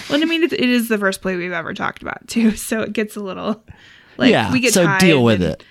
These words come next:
Speaker 2: Okay.
Speaker 1: both
Speaker 2: Okay, we like Shakespeare. We like, we like
Speaker 1: <laughs>
Speaker 2: this
Speaker 1: Yeah.
Speaker 2: nerd stuff, you know.
Speaker 1: And both of our
Speaker 2: Um,
Speaker 1: histories are, are steeped in theater. Mine is much more backstage and yours is more on, but we,
Speaker 2: Oh, I'm,
Speaker 1: we've both
Speaker 2: yeah.
Speaker 1: been heavily involved.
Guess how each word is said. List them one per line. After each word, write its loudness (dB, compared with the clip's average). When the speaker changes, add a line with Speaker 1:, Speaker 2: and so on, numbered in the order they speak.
Speaker 2:
Okay. 4
Speaker 1:
both 6
Speaker 2:
Okay, 4
we 2
like 2
Shakespeare. 2
We 6
like, 2
we 4
like 4
Speaker 1:
<laughs> -12
Speaker 2:
this 2
Speaker 1:
Yeah. -6
Speaker 2:
nerd 2
stuff, 0
you 2
know. 4
Speaker 1:
And 2
both 2
of 6
our 8
Speaker 2:
Um, 2
Speaker 1:
histories -6
are, -6
are -6
steeped -10
in -10
theater. -4
Mine -2
is -10
much 0
more 0
backstage -8
and -6
yours -10
is -6
more -2
on, 0
but -2
we, 6
Speaker 2:
Oh, 4
I'm, 6
Speaker 1:
we've 2
both 4
Speaker 2:
yeah. 2
Speaker 1:
been 4
heavily 0
involved. 0